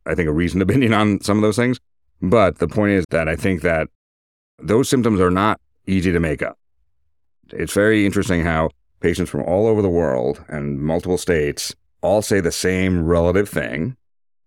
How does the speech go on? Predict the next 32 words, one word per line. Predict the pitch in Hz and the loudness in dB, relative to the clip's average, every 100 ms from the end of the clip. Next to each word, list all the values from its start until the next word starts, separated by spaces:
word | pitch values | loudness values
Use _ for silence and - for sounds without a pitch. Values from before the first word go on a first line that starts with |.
| _ - | _ -8
and | 82 80 76 | -4 -2 -2
they | 73 | -2
don't | 98 | 0
know | 135 110 | 2 0
each | 92 | 0
other. | 69 73 95 - | -2 -2 -4 -8
<laughs> | _ _ - | _ _ -8
And | - 113 95 87 - _ - | -4 0 0 -2 -6 _ -6
it's, | 87 87 - | -4 -4 -6
and | 87 90 80 | -4 -2 -2
their | 85 92 87 | 0 2 2
description | 80 - 131 - | 0 0 0 2
is | 82 | -2
so | - 101 | 0 0
detailed | 101 101 101 82 62 64 | 2 2 2 0 -2 -2
and | 69 73 | -4 -4
so | - 90 | 2 2
specific | 95 - - 82 73 69 | 2 -2 -2 0 0 -2
that | - 73 - - _ _ | -4 -4 -6 -14 _ _
it's | - 76 | -6 -2
hard | 98 104 | 0 0
to | 85 | 0
describe, | 80 - 87 82 78 | -2 0 2 2 2
you | 82 | 0
know, | 76 73 73 - | -2 -2 -4 -6
razor | 71 87 85 | -2 0 0
blades | 78 82 80 | 2 2 2
going | 76 82 | 0 0
into | 82 76 | 0 -2
your | 78 | -2
nose | 87 80 78 - _ _ _ _ | 0 2 0 -2 _ _ _ _
and | 80 80 78 76 | -4 -2 0 -2